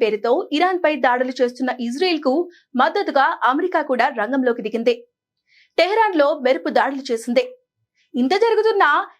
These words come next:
ఇరాన్ కు సుదీర్ఘ కాలంగా మిత్రదేశమైన రష్యా సాయం చేసేందుకు ముందుకు రాకపోవడంపై ఆశ్చర్యంగా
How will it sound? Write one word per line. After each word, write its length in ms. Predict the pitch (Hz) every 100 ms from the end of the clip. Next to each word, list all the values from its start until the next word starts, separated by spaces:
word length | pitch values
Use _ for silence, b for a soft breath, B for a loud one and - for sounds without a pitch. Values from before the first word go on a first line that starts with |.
| _ 349
ఇరాన్ 260 | 453 453 -
కు 80 | 349 370
సుదీర్ఘ 360 | 330 311 403 381 330
కాలంగా 360 | 277 262 240 240 277
మిత్రదేశమైన 640 | 247 311 330 311 302 285 254 214
రష్యా 300 | 233 370 277 330 B B -
సాయం 260 | 415 427 480 392
చేసేందుకు 460 | 339 330 302 294 285 339
ముందుకు 280 | 302 381 381 214
రాకపోవడంపై 640 | 302 403 381 359 339 277 349 - 254
ఆశ్చర్యంగా 460 | 285 330 294 277